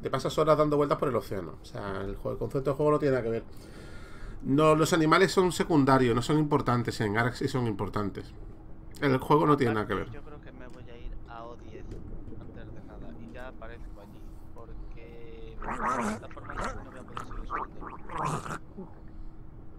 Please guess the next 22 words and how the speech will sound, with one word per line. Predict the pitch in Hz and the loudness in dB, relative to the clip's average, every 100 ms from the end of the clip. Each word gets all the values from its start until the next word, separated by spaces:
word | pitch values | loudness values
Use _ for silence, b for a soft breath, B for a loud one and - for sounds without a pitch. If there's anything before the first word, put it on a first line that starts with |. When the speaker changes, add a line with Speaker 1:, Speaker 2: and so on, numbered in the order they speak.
| - - - - - - - - - - - - - - - - - - - - - - - - - - - - - - B B B | -14 -12 -14 -14 -14 -14 -12 -12 -12 -10 -10 -10 -8 -8 -10 -12 -14 -14 -14 -12 -12 -12 -14 -12 -10 -8 -10 -14 -16 -12 B B B
Speaker 1:
Pero | - 131 | 4 6
vamos, | 151 147 120 | 8 6 4
este | 143 165 | 2 0
juego | 139 156 160 151 | 4 6 6 6
contiene | 143 131 123 135 143 147 | 4 4 4 6 8 6
por | 143 139 | 6 2
completo | 135 123 131 139 123 | 4 4 4 6 8
Ark. | 120 113 | 8 6
O | 110 | 2
sea, | 127 120 | 0 2
tú | 139 147 | 6 8
abres | 147 | 8
los | 143 | 6
ficheros | 139 139 - 147 127 | 6 2 6 6 4
y | |
está | - 135 120 | -2 2 2
Ark | - - 117 | 2 0 2
Vanilla | 127 127 131 | 2 2 4
entero, | 127 123 151 156 165 170 | 2 4 4 6 6 4
está | 110 - 113 | -2 0 2
Aberration, | 107 110 117 147 156 160 151 131 | 2 2 2 2 2 4 2 2
está, | 110 - 113 110 107 104 98 95 95 | -2 0 2 4 4 4 6 4 4